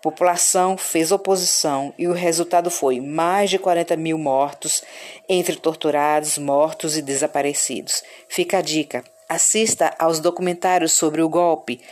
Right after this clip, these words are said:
El Primer Año, mil novecentos e setenta e dois, A Batalha do Chile,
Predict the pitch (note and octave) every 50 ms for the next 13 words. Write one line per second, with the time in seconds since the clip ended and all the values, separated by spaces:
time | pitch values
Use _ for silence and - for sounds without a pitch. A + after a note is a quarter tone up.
0 | - - - - D#3+ F3 F3+ F3 - F#3+ F3+ F3+ F#3 G3 F#3+ F#3+ - - F3 F3
1 | F3 F3 E3 D#3 C#3+ C3+ B2+ - - - - - - - - E3 E3+ E3+ E3 D#3+
2 | - E3 D3+ D3 - D3+ C#3+ - D3+ D3+ E3+ E3+ E3+ D#3 D3+ D#3+ E3 - - -
3 | - - F3 F3 F3+ F3+ F3+ - - G3+ G3+ F#3+ F3+ F3+ E3+ F3 - - - G3
4 | F3+ D#3+ C#3 B2+ B2+